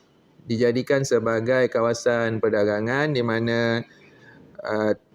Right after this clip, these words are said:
banyaklah pedagang-pedagang daripada negeri-negeri ataupun kawasan-kawasan Nusantara tadi berdagang di Besut. Walau bagaimanapun, bila ada pedagang yang datang, maka lanun juga tertarik,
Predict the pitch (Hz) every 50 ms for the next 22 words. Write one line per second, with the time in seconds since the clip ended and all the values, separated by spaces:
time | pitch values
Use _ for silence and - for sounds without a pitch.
0 | _ _ _ _ _ _ _ _ _ _ _ - - 110 117 139 147 139 139 143
1 | 139 123 - - 120 120 117 117 113 113 113 120 123 120 117 113 - 110 107 107
2 | 113 110 110 107 104 104 107 110 110 107 107 104 95 107 101 113 110 110 107 101
3 | 95 107 98 - 107 104 101 98 101 101 107 110 101 101 104 98 - 107 107 104
4 | - 104 104 104 104 104 107 101 98 104 104 131 123 117 101 98 98 107 104 104
5 | 101 98 110 - - 120 - - - - 113 117 131 143 143 147 151 151 160 165
6 | 165 170 165 147 135 147 180 262 - _ _ _ _ _ _ _ _ _ _ _
7 | _ _ _ _ _ _ 113 123 131 143 165 175 170 151 147 151 151 147 - 139
8 | 143 139 135 143 139 139 131 127 123 123 - 165 180 185 185 180 160 143 147 143
9 | - - 165 170 170 165 165 156 156 - - _ _ _ _ _ _ _ _ _
10 | _ _ _ _ _ _ _ - 127 143 160 170 185 196 180 170 175 170 175 175
11 | - 170 156 - 156 160 165 165 123 - -